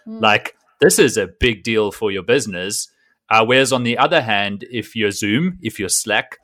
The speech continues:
Speaker 1: Mm.
Speaker 2: if you're the companies providing the services that are on steroids right now, it's profoundly positive. You know, like, Zoom's gone from ten million to two hundred million users during the pandemic, which is nuts.
Speaker 1: Mm.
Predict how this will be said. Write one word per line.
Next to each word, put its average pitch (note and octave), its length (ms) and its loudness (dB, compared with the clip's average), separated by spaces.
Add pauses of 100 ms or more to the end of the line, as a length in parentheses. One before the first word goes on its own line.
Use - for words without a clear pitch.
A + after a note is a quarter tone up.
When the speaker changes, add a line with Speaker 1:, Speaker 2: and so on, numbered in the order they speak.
Speaker 1:
Mm. G#3+ 240 -10
Speaker 2:
if G#2+ 200 -6
you're G#2 440 0 (260)
the A#2 80 -4
companies C3+ 480 -2
providing G#2+ 500 -2
the G#2 40 -8
services A#2+ 560 -6
that G2+ 140 -2
are G2+ 100 2
on F#2+ 100 -4
steroids A#2+ 600 -2
right F#2+ 260 -6
now, F#2+ 340 -8 (460)
it's A2 320 -2
profoundly A2+ 1120 -2
positive. A#2 640 -8
You A2 100 -8
know, G2 140 -8
like, G2 200 -8 (280)
Zoom's G2+ 280 -8
gone G2+ 240 -6
from F#2+ 220 -12
ten G#2 320 -4
million G2 380 -8
to F#2 220 -16 (100)
two A2+ 200 -6
hundred G2+ 320 -10
million F#2 320 -10
users F2+ 540 -10
during E2 380 -14
the D#2 60 -20
pandemic, D#2+ 540 -12
which - 160 -16
is D#2+ 120 -18
nuts. G2+ 360 -10
Speaker 1:
Mm. - 40 -20